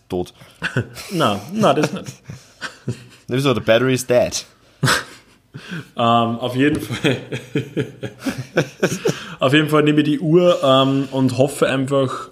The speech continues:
Speaker 2: äh, ich geb dem, dem,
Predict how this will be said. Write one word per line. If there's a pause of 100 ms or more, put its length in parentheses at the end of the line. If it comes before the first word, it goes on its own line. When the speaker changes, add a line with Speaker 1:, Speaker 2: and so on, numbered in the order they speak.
(120)
Speaker 2:
äh,
ich
geb
dem, (540)
dem,